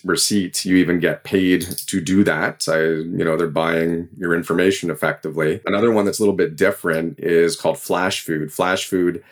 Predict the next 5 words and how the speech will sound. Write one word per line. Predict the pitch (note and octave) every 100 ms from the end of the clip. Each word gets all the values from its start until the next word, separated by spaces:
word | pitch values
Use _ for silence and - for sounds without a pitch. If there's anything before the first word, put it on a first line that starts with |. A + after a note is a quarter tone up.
| - - - -
allows | F2+ F2 F2 F2+ E2+
you | F2 E2+
to | - - E2+ E2 E2+ D#2 -
locate | F2+ F2 - F#2 E2
discounted | E2 G#2 - - F#2+ F#2 D2+